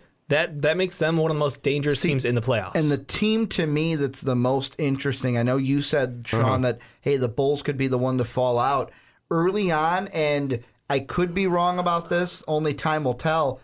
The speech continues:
Speaker 2: I think it's the Hornets. And the reason why is I look at their schedule so far,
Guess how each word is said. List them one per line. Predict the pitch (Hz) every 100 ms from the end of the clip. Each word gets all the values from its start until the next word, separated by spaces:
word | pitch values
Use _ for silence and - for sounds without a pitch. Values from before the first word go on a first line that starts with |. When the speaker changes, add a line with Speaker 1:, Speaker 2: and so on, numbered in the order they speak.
| _ _
Speaker 2:
I | 143
think | 175
it's | 214 -
the | 120
Hornets. | 165 139 - - - _ _ _
And | 135
the | 135
reason | 139 202 190 170
why | 143 160 170
is | 156 143 135 127 - _ -
I | 135
look | 143 151 170
at | 196
their | 170 143
schedule | - - 127 139 160 175 180
so | - 185
far, | 180 185 190 208